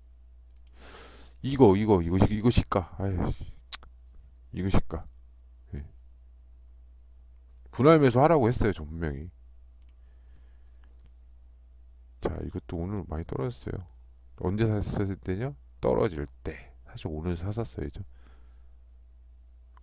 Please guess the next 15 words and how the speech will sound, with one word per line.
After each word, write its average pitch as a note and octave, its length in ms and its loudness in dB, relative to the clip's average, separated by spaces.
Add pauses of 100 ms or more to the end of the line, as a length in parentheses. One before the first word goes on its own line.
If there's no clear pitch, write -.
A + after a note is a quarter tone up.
오늘 G#2+ 200 0
종가에 A2 440 0
샀었어야죠, F2 580 -8
종가에. - 400 -14 (2000)
이거 A#2 200 4
제가 A2 240 4
추천했는데 C3 1080 0
아침에 F2+ 320 -2
엄청 G2+ 300 0
떴어요, G2+ 380 4
바로. F2+ 400 0 (2250)
그죠? G#2 280 -2 (580)
다 A2 280 4
근데 G#2+ 200 0
물렸죠? F#2 560 -2